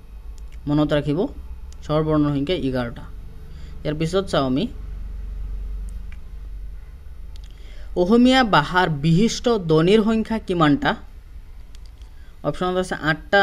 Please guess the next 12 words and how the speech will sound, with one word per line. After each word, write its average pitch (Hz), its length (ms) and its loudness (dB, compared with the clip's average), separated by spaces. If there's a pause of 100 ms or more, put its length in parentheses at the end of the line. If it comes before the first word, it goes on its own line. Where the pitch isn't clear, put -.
নটা, 151 520 4
দহটা, 143 420 2 (100)
এঘাৰটা। 151 440 0 (920)
আমি 170 200 0 (240)
কি 202 120 -4
পাইছিলোঁ? 196 400 4
উচ্চাৰণ 220 560 0
ধ্বনি 202 260 4
বা 196 140 4
বিশিষ্ট 165 440 -2
ধ্বনি 180 320 -2
একেই। 156 420 -2